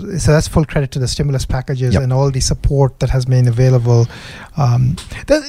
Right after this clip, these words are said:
Speaker 1: yeah. So I, I think though that is the most interesting thing,
Speaker 2: Yep.
Speaker 1: uh, to me. If I had to
Speaker 2: Agreed.
Speaker 1: order, I'd say that is number one. Number two is, you know, confidence improving, and, you know, I don't really care that much about the property,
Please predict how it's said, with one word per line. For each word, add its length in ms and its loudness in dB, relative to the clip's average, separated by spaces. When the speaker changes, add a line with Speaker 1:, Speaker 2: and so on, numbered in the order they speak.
Speaker 1:
yeah. 180 -6
So 160 0
I, 300 -4
I 40 -2
think 160 -6
though 320 4
that 320 -4
is 140 -4
the 80 -4
most 200 -2
interesting 420 0
thing, 260 4
Speaker 2:
Yep. 140 -4
Speaker 1:
uh, 460 2
to 180 -2
me. 180 -2
If 140 0
I 20 2
had 140 4
to 60 2
Speaker 2:
Agreed. 60 2
Speaker 1:
order, 140 0
I'd 140 -2
say 120 0
that 300 2
is 140 -2
number 180 0
one. 440 4
Number 180 0
two 140 2
is, 240 0
you 60 -2
know, 100 2
confidence 460 0
improving, 640 2
and, 140 0
you 100 2
know, 200 2
I 80 2
don't 200 2
really 140 0
care 240 -2
that 200 0
much 120 2
about 140 2
the 60 2
property, 520 2